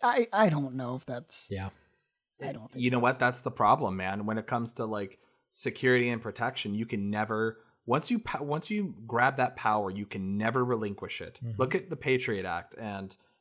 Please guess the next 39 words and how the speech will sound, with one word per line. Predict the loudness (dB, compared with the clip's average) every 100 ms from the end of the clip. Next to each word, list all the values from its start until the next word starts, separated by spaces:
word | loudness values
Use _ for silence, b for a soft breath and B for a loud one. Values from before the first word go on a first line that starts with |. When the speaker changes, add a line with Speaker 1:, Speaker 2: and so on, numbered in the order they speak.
| 2
Speaker 3:
they | 4
have | 4 2 0
not | -2 -2
relinquished | -2 -2 -2 -4 -6 -8 -16
jack | -12 -2 0 0 -2 -10
Speaker 1:
No. |
Speaker 3:
squat. | -8 -6 -4 -4 -4 -6 -10 -4
Speaker 1:
Why | 0
would | 2 0
Speaker 3:
In, | -2
Speaker 1:
they? | -6 -12 -10
Speaker 3:
in, | -10 -10 _ _ _ _
why | 4
would, | 4 4
why | 6 8
would | 10 8
you? | 4
You | 2 2
have | 4 2 2
all | 2
these, | 2 -2 -2
like, | -4 -6 b b _
phenomenal | -2 2 4 4 4 0
capabilities | 0 0 0 2 4 4 4 2 -2
to, | -2 0 2 2 0 -2 -4 b b b b
you | -6 -2
know, | 0
spy | 0 0 6 6 6
on | 4 2
people, | 0 -2 -2 0
internal | -2 0 -2 -2
and | -2 -4
external. | -8 -8 -6 -4
Why | 0 2
would | 2 0
you | -2
give | 2 2
that | 2 0
up | 0 -2 -4